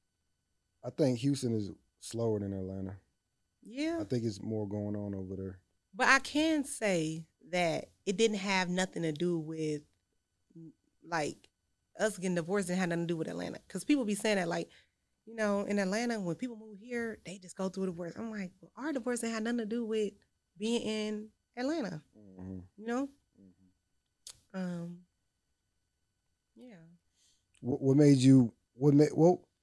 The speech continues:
Speaker 1: what made you, um, not decide Houston? What made you decide Atlanta? 'Cause I know you like Stay forty-eight out here and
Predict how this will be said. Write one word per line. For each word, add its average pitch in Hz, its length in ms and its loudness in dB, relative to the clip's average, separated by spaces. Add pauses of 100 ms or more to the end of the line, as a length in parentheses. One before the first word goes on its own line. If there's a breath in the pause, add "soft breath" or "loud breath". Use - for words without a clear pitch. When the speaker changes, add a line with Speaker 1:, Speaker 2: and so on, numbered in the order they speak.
(1300)
Speaker 1:
what 156 180 2
made 180 200 10
you, 151 400 8
um, 117 380 -2 (300)
not 139 240 -2
decide 123 420 0
Houston? 110 480 -4
What 120 140 -2
made 120 200 0
you 107 120 -6
decide 104 380 -6
Atlanta? 95 380 -6 (480)
'Cause 113 120 -6
I 123 60 0
know 139 100 6
you 131 120 6
like 117 160 4
Stay 123 180 0
forty-eight 117 560 0 (320)
out 107 160 -6
here 110 320 -4
and 98 100 0